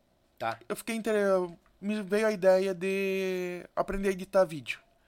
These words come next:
Speaker 2: E minha irmã, com uma Sony, daquela Cybershot pequenininha, aquelas prateadas antigas,
Speaker 1: Aham.
Speaker 2: que ela tava pra, pra vender, descartar, fazer alguma coisa,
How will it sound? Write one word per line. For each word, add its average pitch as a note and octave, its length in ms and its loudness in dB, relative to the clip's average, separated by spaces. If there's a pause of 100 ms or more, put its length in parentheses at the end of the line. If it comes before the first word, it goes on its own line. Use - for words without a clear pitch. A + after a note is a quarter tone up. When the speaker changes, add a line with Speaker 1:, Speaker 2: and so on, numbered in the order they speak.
(300)
Speaker 2:
E B3 80 -4
minha A#3 180 2
irmã, E3+ 380 2
com D#3 140 -10
uma D#3+ 180 -2
Sony, E3 560 -4
daquela C#3+ 520 2
Cybershot D3+ 680 -2
pequenininha, D#3+ 520 -10
aquelas C#3 200 -8
prateadas D3 560 -2
antigas, F3+ 400 -8 (140)
Speaker 1:
Aham. B2+ 480 0 (240)
Speaker 2:
que D3 540 -2
ela D3 240 2
tava E3+ 260 4
pra, C3+ 420 2 (460)
pra D#3+ 100 8
vender, D#3+ 500 2
descartar, E3 840 4
fazer D#3+ 280 -2
alguma E3+ 280 -2
coisa, F#3+ 400 -4